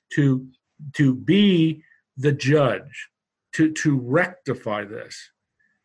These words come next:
Lord, there's nowhere else it can go. I don't know what else to do. And so this appeal to God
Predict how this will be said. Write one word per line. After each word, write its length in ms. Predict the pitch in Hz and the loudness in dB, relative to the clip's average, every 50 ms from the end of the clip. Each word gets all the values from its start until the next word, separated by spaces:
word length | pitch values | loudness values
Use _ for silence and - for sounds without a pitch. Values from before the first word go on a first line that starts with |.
| _ _ _ | _ _ _
Lord, 420 | 143 117 131 156 185 208 214 170 | -4 0 2 4 4 4 2 2
there's 240 | 139 127 117 110 - | 0 -2 -4 -4 -4
nowhere 480 | 123 131 147 170 180 202 208 196 185 151 | -2 0 2 4 4 4 4 4 4 4
else 240 | 143 143 139 - 135 | 2 2 0 -2 -4
it 100 | 123 - | -6 -6
can 140 | - 110 | -8 -8
go. 400 | 104 104 98 95 104 - - - _ _ _ _ _ - | -6 -6 -6 -6 -8 -12 -16 -20 _ _ _ _ _ -2
I 160 | 131 131 131 | 0 0 0
don't 540 | 127 113 107 107 135 151 185 214 220 214 - | 0 -2 -2 0 2 2 2 0 -2 -4 -4
know 120 | 180 156 139 | -2 0 2
what 180 | 139 147 143 | 2 2 2
else 260 | 139 135 135 131 131 - | 0 0 -2 -2 -6 -8
to 140 | - - 113 | -12 -10 -6
do. 380 | 104 123 123 120 101 92 - - - _ _ _ _ _ _ _ _ _ _ _ _ _ _ _ _ _ _ | -4 -2 -2 -2 -2 -4 -8 -14 -20 _ _ _ _ _ _ _ _ _ _ _ _ _ _ _ _ _ _
And 160 | - 123 123 120 | -8 -8 -8 -8
so 280 | - - 139 131 123 | -4 -2 0 0 0
this 260 | 117 127 135 131 - | 0 -2 -4 -4 -4
appeal 520 | 127 117 - - - - 220 262 285 269 - | -8 -8 -10 -12 -8 -2 0 0 0 0 -2
to 140 | - - 135 | -4 -6 -6
God 500 | 113 107 110 104 101 101 101 104 104 104 | -4 -4 -4 -4 -4 -4 -6 -8 -10 -12